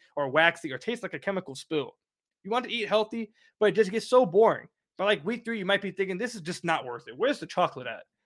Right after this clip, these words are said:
Well, Built Bars are covered in a hundred percent real chocolate. Most Built Bars contain a hundred thirty calories, four grams of sugar, four net carbs, and seventeen grams of protein.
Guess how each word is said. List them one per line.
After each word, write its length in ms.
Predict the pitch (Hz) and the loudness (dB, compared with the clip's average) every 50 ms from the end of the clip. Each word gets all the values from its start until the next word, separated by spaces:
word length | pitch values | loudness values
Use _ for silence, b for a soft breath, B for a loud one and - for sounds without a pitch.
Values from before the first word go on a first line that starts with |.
| _ _ | _ _
Well, 320 | - 185 220 247 247 - - _ _ | 2 4 4 4 4 2 -6 _ _
Built 240 | - 240 294 285 - | 0 2 2 2 4
Bars 200 | 190 196 208 175 | 4 6 6 4
are 60 | 170 | 4
covered 240 | - 196 208 208 196 | 2 0 2 2 0
in 80 | 180 160 | 0 0
a 20 | |
hundred 240 | 139 190 254 254 - | 0 0 0 0 -2
percent 320 | - - - 269 294 - | -6 0 2 2 2 2
real 140 | 156 147 131 | 0 -4 -6
chocolate. 460 | 135 - 151 127 123 - - - - _ _ _ _ _ _ _ _ | -4 -4 -4 -4 -4 -6 -10 -20 -20 _ _ _ _ _ _ _ _
Most 260 | - 233 294 294 - | -2 0 0 0 -2
Built 160 | - 277 269 - | -4 -4 -2 0
Bars 200 | 220 214 202 - | 0 0 0 0
contain 380 | - 175 - 185 185 180 175 - _ _ _ _ _ - | -4 -8 -4 -4 -4 -4 -4 -8 _ _ _ _ _ -2
a 60 | 156 | 0
hundred 300 | 175 226 254 254 226 - | 0 0 0 0 -2 0
thirty 160 | 190 180 160 | 0 -2 -2
calories, 520 | 135 - 147 139 139 139 135 135 135 - _ _ _ _ _ _ _ | -2 -2 0 0 0 0 -2 -4 -8 -10 _ _ _ _ _ _ _
four 180 | - 240 247 240 | 0 2 2 2
grams 240 | 196 214 214 190 180 | 4 2 2 2 0
of 80 | 156 | -2
sugar, 480 | - 196 190 170 165 175 175 165 - _ _ _ _ - | -2 -2 -2 0 0 -2 -2 -4 -8 _ _ _ _ 2
four 160 | 190 226 254 | 6 6 6
net 280 | 220 190 208 240 233 - | 6 6 2 0 0 0
carbs, 400 | - 233 233 240 240 226 226 _ _ _ _ _ _ - | 2 2 2 2 2 -2 -6 _ _ _ _ _ _ -10
and 100 | 175 147 | 0 4
seventeen 400 | - 277 277 269 208 240 233 180 | 6 6 6 4 0 -2 -2 0
grams 240 | 180 202 208 185 | 2 2 2 2
of 80 | 190 - | 0 0
protein. 460 | - 220 233 220 226 - 123 110 - | 2 4 2 2 2 -2 -8 -10 -12